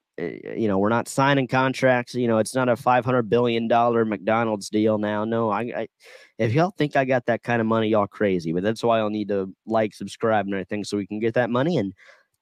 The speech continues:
any businesses out there that want to sponsor, uh, Below the Yellow Line Podcast at gmail dot com, all lowercase, no space, Below the Yellow Line Podcast at gmail dot com. Um, but, um, yeah, uh, uh, we're, we're gonna get our name. I'm, I'm, this is not related to Emily.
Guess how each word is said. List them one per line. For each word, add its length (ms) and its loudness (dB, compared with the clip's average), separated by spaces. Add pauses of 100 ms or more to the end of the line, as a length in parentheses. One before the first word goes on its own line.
any 160 0
businesses 440 -2
out 120 -4
there 140 -2
that 80 -4
want 160 -4
to 40 -12
sponsor, 520 -6
uh, 120 -2
Below 500 4
the 120 0
Yellow 200 0
Line 260 -4
Podcast 600 -6
at 100 0
gmail 300 0
dot 200 0
com, 280 -2
all 240 2
lowercase, 380 -2
no 120 0
space, 360 -4
Below 540 0
the 120 0
Yellow 180 0
Line 180 -6
Podcast 500 -6
at 80 -2
gmail 220 2
dot 160 0
com. 260 -2 (380)
Um, 480 -4 (1000)
but, 240 -2 (180)
um, 440 -4
yeah, 180 -8 (160)
uh, 40 -2 (220)
uh, 80 -2
we're, 220 -2
we're 120 0
gonna 220 0
get 140 2
our 100 0
name. 220 -4
I'm, 240 -2
I'm, 260 -8
this 180 -4
is 80 -8
not 220 -4
related 320 0
to 80 -6
Emily. 240 0